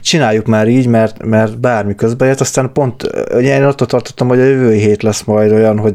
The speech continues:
káosz, aztán a mai nap lett káosz, de olyan szinten, hogy, hogy jaj, tehát azt hallottátok, hogy a, a ház az, a ház körüli munkák nem állnak meg, úgyhogy, úgyhogy a mai nap az elég kaotikus, de ennek ellenére azért felvesszük ezt a kis,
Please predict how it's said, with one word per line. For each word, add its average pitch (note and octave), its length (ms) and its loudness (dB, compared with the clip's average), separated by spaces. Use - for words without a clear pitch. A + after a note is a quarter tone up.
káosz, G#2+ 440 -2
aztán A2+ 280 -2
a A2+ 40 2
mai A#2 240 0
nap G2+ 220 -4
lett G#2 160 -4
káosz, G2+ 480 -2
de G2+ 100 -2
olyan G#2 200 0
szinten, G#2 440 -4
hogy, G2+ 180 -4
hogy G#2+ 220 -4
jaj, F#2 240 0
tehát - 180 -8
azt F#2+ 120 -10
hallottátok, F#2+ 680 -4
hogy G2 160 -4
a, G#2 140 -2
a - 100 -12
ház G2 260 0
az, G2+ 300 -2
a G#2+ 80 -4
ház A#2+ 240 -2
körüli A2 280 0
munkák A2 340 0
nem G#2+ 140 2
állnak G#2+ 320 0
meg, B2+ 200 -2
úgyhogy, A2+ 420 -2
úgyhogy A2+ 240 -2
a A2 40 2
mai A2+ 200 0
nap G#2 180 -2
az G#2+ 80 0
elég G#2 220 0
kaotikus, F3 540 -2
de B2 100 2
ennek G#2 240 -2
ellenére A2+ 420 2
azért G#2 240 0
felvesszük G#2 560 -2
ezt - 180 -8
a - 40 -8
kis, - 240 -12